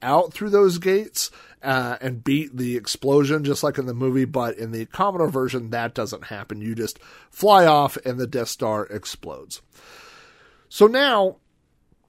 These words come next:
you get to level two, and level two adds a couple of new, uh, levels that you have to <laughs> go through. And the first one is the, um,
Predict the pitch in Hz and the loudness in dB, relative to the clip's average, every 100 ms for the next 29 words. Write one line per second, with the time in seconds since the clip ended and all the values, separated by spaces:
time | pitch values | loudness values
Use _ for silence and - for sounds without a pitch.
0 | - - 170 190 190 190 190 170 - 185 | -20 -4 0 4 4 6 6 6 2 4
1 | 151 123 156 233 240 - 202 - 185 196 | 4 4 2 0 -2 -2 -2 0 2 2
2 | 143 135 135 - - 147 - 156 - 170 | 0 -2 -4 -8 -6 -6 -2 -2 2 0
3 | 143 131 139 135 139 131 127 131 139 151 | 0 -4 -4 0 2 4 2 2 0 -4
4 | - 107 107 101 104 98 107 123 196 147 | -12 -12 -8 -8 -8 -10 -6 2 4 2
5 | 101 - - - - 226 127 117 151 - | -2 -10 -14 -8 -6 -2 -4 -4 -6 -4
6 | - 120 - 117 113 123 190 190 185 160 | -4 -6 -4 -6 -6 -2 0 0 0 -4
7 | 120 135 135 - - - _ _ 135 131 | 0 2 2 -2 -12 -20 _ _ -2 0
8 | 127 131 127 123 123 | 0 -2 -2 -6 -10